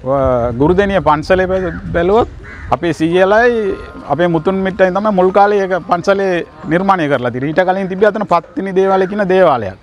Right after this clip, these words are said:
ඊට පස්සේ එතන පන්සලක් නිර්මාණය වෙනවා. ඒ පන්සල නිර්මාණය කරලා තියෙන්නේ අපේ සීයලා මුත්තලා කරලා තියෙන්නේ. ඊට පස්සේ අපි, අපි දෙනුත් අපේ මේ ගෙවල් වල බෞද්ධ වත් පිළිවෙලත් කරනවා. අනිවාර්යයෙන්ම අපේ ගෙවල් වල මේ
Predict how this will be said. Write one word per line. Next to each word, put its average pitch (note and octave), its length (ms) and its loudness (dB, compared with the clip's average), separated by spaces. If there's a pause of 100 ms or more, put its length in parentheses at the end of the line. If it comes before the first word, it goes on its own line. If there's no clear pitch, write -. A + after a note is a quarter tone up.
(360)
ඊට B2+ 160 0
පස්සේ F#3 240 0
එතන F#3+ 200 -2 (420)
පන්සලක් F3+ 440 0
නිර්මාණය B2 480 -2
වෙනවා. F#2 280 -8
ඒ D3 80 2
පන්සල D3 440 2
නිර්මාණය F3+ 540 0
කරලා F#3 280 0
තියෙන්නේ G3+ 260 -2
අපේ F3 200 0
සීයලා F3+ 420 0
මුත්තලා F3 440 0
කරලා F3+ 280 0
තියෙන්නේ. G#2 360 -8 (420)
ඊට C3+ 200 0
පස්සේ - 300 -6 (100)
අපි, D#3 180 0 (240)
අපි D3+ 260 -2
දෙනුත් F#3+ 400 0
අපේ F3 520 -2 (540)
මේ C#3+ 260 2
ගෙවල් D#3+ 340 2
වල A3 180 2 (520)
බෞද්ධ F3 380 2 (300)
වත් F3 220 2
පිළිවෙලත් A3 540 2
කරනවා. G3 380 -2 (440)
අනිවාර්යයෙන්ම G3 640 2
අපේ F#3 320 0
ගෙවල් F#3 280 2
වල F3+ 220 0
මේ C3 380 -4